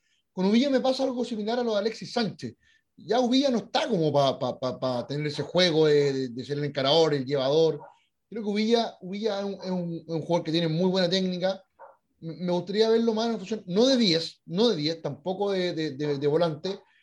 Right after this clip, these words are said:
pero, pero sí siendo ese delantero habilidoso que te mete la última pelota, el pase final, que además, cuando,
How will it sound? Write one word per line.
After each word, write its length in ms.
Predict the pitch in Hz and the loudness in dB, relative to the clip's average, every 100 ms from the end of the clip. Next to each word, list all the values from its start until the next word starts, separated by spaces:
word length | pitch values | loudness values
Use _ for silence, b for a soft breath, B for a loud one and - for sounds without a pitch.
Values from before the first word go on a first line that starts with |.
| _ _ _ | _ _ _
pero, 240 | - 160 165 | -6 -4 -2
pero 160 | 185 | 0
sí 140 | - 226 | 0 2
siendo 280 | 254 247 233 | 2 2 2
ese 140 | 233 | 4
delantero 600 | 214 196 165 - 220 220 | 4 4 -4 0 4 4
habilidoso 600 | 202 180 175 208 214 202 | 2 -4 2 2 2 -2
que 80 | 175 | -10
te 100 | 170 | -8
mete 200 | 185 196 | -6 -2
la 80 | 185 | 0
última 340 | 202 196 190 | 0 -2 -2
pelota, 300 | 180 190 196 | 0 0 -2
el 100 | 175 | -2
pase 220 | - 175 165 | 0 -2 -2
final, 540 | 165 185 202 190 185 _ _ _ _ - | -4 -2 -2 -2 -8 _ _ _ _ -2
que 60 | |
además, 420 | 160 160 196 202 - - - _ _ | 0 2 0 -2 -6 -16 -18 _ _
cuando, 680 | 156 151 151 156 147 139 | -6 -4 -2 -2 -2 -10